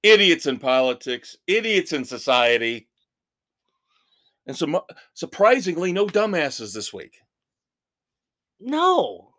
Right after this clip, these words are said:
Speaker 2: How the hell did that happen?
Speaker 1: Everybody
Speaker 2: It's
Speaker 1: took
Speaker 2: the
Speaker 1: time
Speaker 2: holidays.
Speaker 1: Everybody took time off for the holidays
Speaker 2: Yep.
Speaker 1: from being dumbasses. So we're gonna try to do things a little bit differently this week, kids. We're gonna do our usual N F L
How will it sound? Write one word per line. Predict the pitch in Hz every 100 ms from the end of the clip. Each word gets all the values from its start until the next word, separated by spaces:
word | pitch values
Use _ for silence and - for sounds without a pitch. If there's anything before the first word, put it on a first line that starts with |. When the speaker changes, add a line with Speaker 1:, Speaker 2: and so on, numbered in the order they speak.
| _ _
Speaker 2:
How | - 233
the | 294
hell | 160 220 240
did | 185
that | 196 254 208
happen? | 131 110 _ - - -
Speaker 1:
Everybody | 151 180 202
Speaker 2:
It's | 202
Speaker 1:
took | 208
Speaker 2:
the | 202
Speaker 1:
time | 185 208
Speaker 2:
holidays. | 226 240 233 233 247 247 - - - _ _ _ _ _ _ _ _ 135 -
Speaker 1:
Everybody | 135 135 147
took | 147 170
time | 143 131 175
off | 180
for | 190
the | 190
holidays | 165 143 127 120 113 110 - _ 117
Speaker 2:
Yep. | 147
Speaker 1:
from | 185 139
being | 156 156
dumbasses. | 143 139 117 110 - 113
So | - 127 120 - _ _ -
we're | 156
gonna | 170
try | 147 143 139
to | 131
do | 131
things | 127 127 123
a | 107
little | 113 123 135 131
bit | 110 - 92
differently | 123 127 123 123
this | 113 -
week, | 123 -
kids. | 127 120
We're | 107
gonna | 117 113
do | 117
our | 113
usual | 117 127 123 120 120
N | 120
F | 120 -
L | 127 123 123